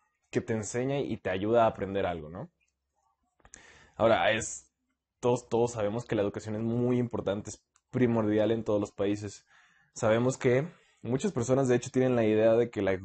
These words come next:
la educación podría ser el, el, la, el, la que resuelva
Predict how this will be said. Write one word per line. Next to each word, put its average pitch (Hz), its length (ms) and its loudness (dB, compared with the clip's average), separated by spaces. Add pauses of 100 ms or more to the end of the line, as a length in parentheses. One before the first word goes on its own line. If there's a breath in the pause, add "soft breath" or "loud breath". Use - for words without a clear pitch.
la 98 160 2
educación 101 460 -2
podría 113 240 0
ser 113 160 -6
el, 117 240 -2 (120)
el, 98 880 0
la, 78 640 -2 (380)
el, 67 560 -6
la 117 180 2
que 123 80 -4
resuelva 123 580 0